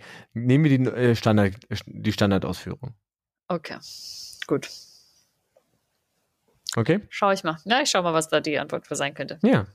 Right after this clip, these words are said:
Speaker 1: will ich wissen.
Speaker 2: Ja.
Speaker 1: Gut.
Speaker 2: Sehr
Speaker 1: Dann,
Speaker 2: gut.
Speaker 1: äh,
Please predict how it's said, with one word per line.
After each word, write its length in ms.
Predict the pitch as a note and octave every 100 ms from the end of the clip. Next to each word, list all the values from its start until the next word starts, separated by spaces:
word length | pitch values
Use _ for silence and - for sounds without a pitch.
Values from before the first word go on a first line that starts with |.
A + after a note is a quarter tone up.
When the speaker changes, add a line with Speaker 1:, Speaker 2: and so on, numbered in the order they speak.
| _ - _ _ - - - -
Speaker 1:
will 120 | B2+
ich 100 | A2
wissen. 260 | G2+ F2+ F2 - - - - - - - -
Speaker 2:
Ja. 200 | D#3+ - - - _ -
Speaker 1:
Gut. 240 | A#2+ - _ _ - - - - - -
Speaker 2:
Sehr 160 | D#3
Speaker 1:
Dann, 140 | A#2+ B2
Speaker 2:
gut. 140 | -
Speaker 1:
äh, 420 | B2 A#2+ A#2+ A#2+